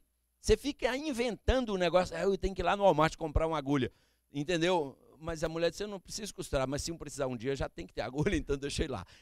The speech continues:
Você arranja qualquer desculpa pra dirigir o carro novo, porque é novo. Tem aquele cheirinho de novo, é gostoso demais, você pensa nele antes de comprar, pensa quando comprou, pensa logo depois,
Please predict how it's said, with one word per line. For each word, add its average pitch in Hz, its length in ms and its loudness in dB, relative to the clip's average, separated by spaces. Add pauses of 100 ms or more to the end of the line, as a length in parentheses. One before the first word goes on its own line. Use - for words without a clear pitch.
(120)
Você - 140 0
arranja 214 320 2
qualquer 226 360 2
desculpa 226 460 -6
pra 220 140 -2
dirigir 208 360 -4
o 240 60 -4
carro 226 220 2
novo, 208 400 8
porque - 260 -6
é 294 60 -2
novo. 302 580 6 (600)
Tem 220 100 2
aquele 196 240 0
cheirinho 185 380 2
de 180 140 -2
novo, 180 400 4 (160)
é 349 140 0
gostoso 190 480 4
demais, 127 260 0
você - 80 -10
pensa 214 400 -2
nele 170 360 0
antes 175 180 6
de 160 100 -4
comprar, 160 400 4
pensa 208 300 0
quando 185 180 -6
comprou, 160 340 2
pensa 208 280 0
logo 185 180 6
depois, 165 420 2